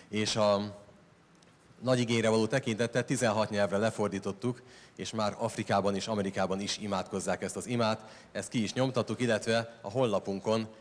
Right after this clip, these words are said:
mindez ezeken a nyelveken letölthető, a környező országok nyelvei és nagy világnyelveken.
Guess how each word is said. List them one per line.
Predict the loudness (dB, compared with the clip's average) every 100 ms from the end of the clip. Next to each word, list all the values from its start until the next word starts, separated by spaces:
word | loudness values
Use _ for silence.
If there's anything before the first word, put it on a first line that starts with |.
| -10
mindez | -4 0 0 0
ezeken | -6 -6 -2
a | 0
nyelveken | 2 2 0 0
letölthető, | 0 2 0 0 0 0 0 -2 -16
a | -12
környező | 2 4 4 2 2
országok | 2 2 2 0 0 -2
nyelvei | 0 2 2 0 -2 -10
és | -2 0 0 -4 -6
nagy | -2 -2 -2
világnyelveken. | 0 0 2 0 0 0 -4 -8